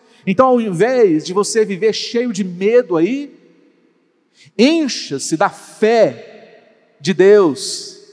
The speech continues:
em Cristo Jesus. Interessante que o medo e a fé, eles têm uma coisa em comum. Ambos pedem para que a gente creia em algo que a gente não vê.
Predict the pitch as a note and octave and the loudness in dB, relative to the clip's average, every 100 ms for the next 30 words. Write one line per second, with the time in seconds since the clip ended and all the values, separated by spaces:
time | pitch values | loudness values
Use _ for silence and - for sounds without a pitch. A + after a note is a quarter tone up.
0 | _ _ _ - F3 F3 G3 G#3 - F3 | _ _ _ -4 -4 0 0 0 -4 -2
1 | F3 C#3+ F3+ G3 F#3 - - - _ _ | -2 -2 -4 -6 -8 -14 -18 -20 _ _
2 | _ _ _ _ _ - - F#3+ - A3 | _ _ _ _ _ -6 2 2 2 -4
3 | - F#3+ D#3+ D3+ F3+ G#3+ F#3+ A#2+ G2 - | -4 -6 -6 0 2 2 -2 -10 -12 -20
4 | - _ - D3 C#3+ - - F3 F#3+ E3 | -20 _ -2 -2 -2 -6 -2 0 -2 -6
5 | - - _ _ - C#3+ E3+ F#3 F#3+ F#3+ | -20 -20 _ _ -4 0 0 -2 -4 -4
6 | - F#3 F3 F3+ F#3+ F3 F3+ E3 - - | 0 0 -2 -2 -2 -2 -4 -6 -14 -20
7 | - _ _ _ - G#3 A#3+ A#3+ A3+ - | -20 _ _ _ 2 2 2 0 -4 -10
8 | - _ _ _ _ - F#3+ G#3 G#3+ G#3 | -14 _ _ _ _ 0 0 0 -4 -6
9 | - - _ - E3 F3 F3 F3 F3 D3+ | -18 -20 _ -2 -2 -2 -6 -6 -4 -4
10 | G#3 G3 - - F#3+ F#3+ D#3+ B2 A#2 - | -4 -8 -12 -2 0 2 0 -2 -8 -20
11 | - _ - F3 E3 D#3+ F#3+ F#3 F3 D#3+ | -20 _ -10 -8 -2 0 0 -2 -4 -8
12 | F3+ F3 D#3 G3 E3 G#2 C#3+ C#3+ | -8 -12 -10 -10 -10 -10 -6 -6